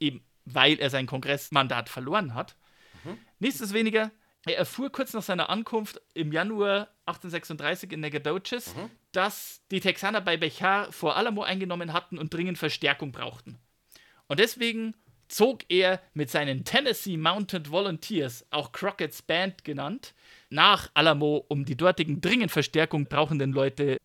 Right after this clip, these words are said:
Speaker 1: zu unterstützen und verstärken. Und mit ihnen kamen, sage und schreibe, sechzehn Mann.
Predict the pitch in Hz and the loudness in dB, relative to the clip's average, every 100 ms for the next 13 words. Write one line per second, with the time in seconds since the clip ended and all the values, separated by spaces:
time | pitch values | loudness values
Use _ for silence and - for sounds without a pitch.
0 | - 160 143 139 - 165 - 139 139 120 | -4 -2 0 0 2 0 -2 -2 -2 -2
1 | 139 127 127 - _ - - - _ 151 | -4 -4 -12 -18 _ -20 -20 -20 _ -2
2 | 160 214 - 226 226 185 202 180 139 135 | 2 0 0 -2 -2 0 2 2 0 -2
3 | 165 220 240 208 190 - 160 165 160 151 | 2 4 4 4 2 2 4 6 10 8
4 | 131 _ _ _ _ _ 147 160 160 147 | 8 _ _ _ _ _ -2 2 2 2
5 | 127 120 120 | 2 2 0